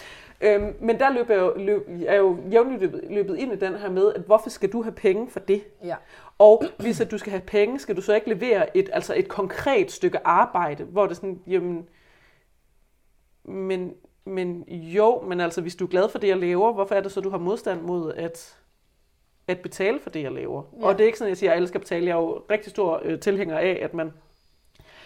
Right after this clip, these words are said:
Speaker 1: at man, øh, betaler det, man har råd til. Det vil jo, det, hvis jeg, hvis jeg altid gør sådan, at man betaler det, man havde råd til,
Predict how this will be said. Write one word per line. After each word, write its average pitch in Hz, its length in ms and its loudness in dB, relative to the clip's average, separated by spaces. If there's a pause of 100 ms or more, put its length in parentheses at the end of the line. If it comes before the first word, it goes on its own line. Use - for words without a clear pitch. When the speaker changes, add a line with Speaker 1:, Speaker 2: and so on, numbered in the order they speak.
(260)
Speaker 1:
at 196 160 0
man, 180 240 -2
øh, 175 200 0
betaler 202 420 0
det, 180 120 2
man 185 100 -4
har 175 100 -6
råd 202 300 4
til. 170 240 -4
Det 220 100 2
vil 202 80 0
jo, 180 100 2 (140)
det, 196 160 0
hvis 190 200 -2
jeg, 208 200 6 (100)
hvis 208 220 -4
jeg - 100 0
altid 233 260 0
gør 202 140 -2
sådan, 190 140 -2
at 190 40 -6
man 180 100 -4
betaler 185 260 -2
det, 185 100 -4
man 180 80 -8
havde 170 120 -4
råd 180 180 2
til, 175 220 -6